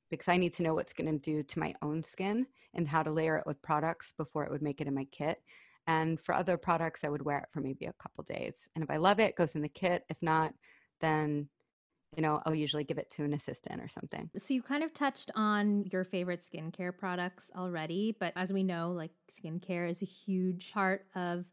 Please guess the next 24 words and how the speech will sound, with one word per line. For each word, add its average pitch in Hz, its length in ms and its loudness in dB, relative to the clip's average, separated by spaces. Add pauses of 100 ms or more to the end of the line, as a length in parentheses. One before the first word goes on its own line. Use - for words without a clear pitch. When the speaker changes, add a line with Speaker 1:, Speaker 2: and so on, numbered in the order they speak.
(120)
Speaker 2:
canvas 180 520 2
for 180 300 0 (140)
the 196 180 2
makeup. 175 440 0
Can 254 240 6
you 277 240 4
tell 320 240 -2
us 339 260 2
a 277 40 2
little 233 200 0
bit 226 140 0
about 202 220 2
what - 100 -4
you 277 180 4
use 277 400 4
and 190 120 2
also 185 300 0
what 180 240 0
you 190 180 0
like 185 200 0
to 208 120 -2
use 180 520 0
on 180 180 0
Gaga 185 760 0